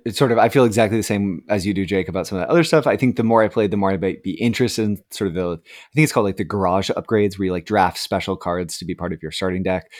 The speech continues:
with the breaks, or maybe you have an extra cooling system or something that gives you these little nuanced differences in your decision space. That's cool. It gives you this little asymmetric flair. Uh, I think the boards, the racetracks, the maps, whatever you wanna call them,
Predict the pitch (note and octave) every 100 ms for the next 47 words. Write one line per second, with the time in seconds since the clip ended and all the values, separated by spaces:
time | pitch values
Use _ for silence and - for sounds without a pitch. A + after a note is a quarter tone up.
0 | - - G2 F2+ - F#2 F#2+ - G2 F2+
1 | F#2 F2 E2+ F2+ F2 - E2 - C3+ G#2
2 | G2+ F#2 G2 - G2 F#2 G2+ F#2 F#2+ F#2
3 | E2+ - E2+ F2 F2 F#2+ F2 E2+ - -
4 | - A#2 C3 D3+ C#3 B2 - - G2 A2+
5 | G2+ A#2+ A#2+ B2 B2 A#2+ C3+ C#3+ C3 D3
6 | D#3 - B3+ - - G2 G2+ A2+ G2+ G#2
7 | G2+ G2 G#2 G#2 - A2+ - G2+ E2+ F2
8 | - - D3 D3 - - - - B2 -
9 | C#3 D3+ C4 - C3+ - G#2 A2 C3 B2
10 | - _ - - - - G2 A2 A2+ A2+
11 | - B2 A2+ - G2 G2+ G#2 - F#2 G2
12 | G#2 G#2 G#2+ G2+